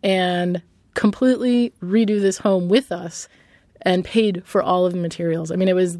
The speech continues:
the most amazing thing that I've ever experienced just from a giving standpoint. These people came and they redid all their floors,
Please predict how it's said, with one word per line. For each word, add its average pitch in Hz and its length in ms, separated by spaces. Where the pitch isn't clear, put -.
the 185 440
most 196 420
amazing 180 440
thing 165 240
that 160 100
I've 160 100
ever 165 420
experienced 175 560
just 175 180
from 170 200
a 160 220
giving 202 380
standpoint. 160 540
These 208 180
people 220 300
came 185 320
and 180 100
they 170 120
redid 175 340
all 156 80
their 160 140
floors, 240 680